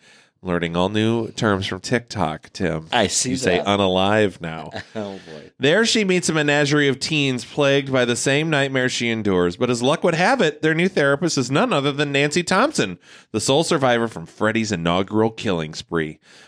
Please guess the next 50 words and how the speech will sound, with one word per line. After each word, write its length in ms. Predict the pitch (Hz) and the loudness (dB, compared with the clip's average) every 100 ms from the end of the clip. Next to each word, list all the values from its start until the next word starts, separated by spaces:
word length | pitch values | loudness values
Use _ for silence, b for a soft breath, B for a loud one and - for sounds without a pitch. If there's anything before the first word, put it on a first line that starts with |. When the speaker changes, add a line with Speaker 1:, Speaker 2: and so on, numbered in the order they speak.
| b b 131 | b b -2
Speaker 1:
Nancy 320 | 165 196 156 | 0 2 0
soon 280 | - 156 139 | 2 2 2
learns 300 | 139 143 131 | 2 2 0
that 100 | - | 0
the 60 | |
man 340 | 107 120 131 131 | 0 2 2 2
she 160 | 131 | 0
thought 300 | 117 123 127 | 2 2 2
she 180 | - 127 | 0 0
ended 300 | 117 117 120 | 0 0 0
has 220 | 113 95 | 0 -2
returned 440 | 101 - 135 131 117 | -2 0 0 0 -2
to 40 | |
claim 320 | - 127 135 | -4 -2 0
the 80 | 123 | 2
last 380 | 101 113 127 - | 2 0 0 -2
lives 500 | 110 120 131 131 123 | 0 0 0 0 0
of 120 | 104 | -2
the 60 | 101 | -2
surviving 520 | - 104 117 113 107 - | 0 2 2 2 -2 -4
offspring 480 | 120 123 - 120 110 | -2 -2 -2 -2 -2
of 80 | 95 | 0
his 300 | 143 175 127 | 0 0 0
murderers, 600 | 98 92 90 92 101 - B B B B B | 0 0 0 0 -2 -6 B B B B B
and 120 | 113 | -2
she 160 | 110 220 | 0 2
tries 340 | 240 185 165 | 4 4 2
to 80 | 147 | 0
teach 340 | - 214 269 - | 0 0 2 0
the 120 | 135 | 0
troubled 360 | - 123 120 | 2 2 2
youths 260 | 110 127 123 | 2 0 0
how 120 | 147 | 0
to 80 | 127 | 0
harness 480 | 101 165 202 240 - | 0 -2 0 0 0
their 240 | 131 123 | 0 2
own 220 | 143 190 | 2 0
powers 440 | - 151 131 117 117 | -2 0 2 2 2
within 240 | 104 117 | 0 0
their 240 | 110 98 - | 2 0 0
own 220 | 123 131 | 0 -2
dreams. 540 | 120 107 92 82 - _ _ _ | -2 -2 -2 -6 -10 _ _ _
But 100 | - | -16
Freddy 480 | - - 147 180 98 | -14 -2 0 2 0
seems 320 | - 104 104 | 0 0 0
to 60 | 90 | 0
be 100 | 85 | -2
stronger 540 | - - 101 101 98 | -2 -2 0 2 2
than 180 | 90 90 | 0 2
ever. 340 | 95 98 69 | 2 0 -4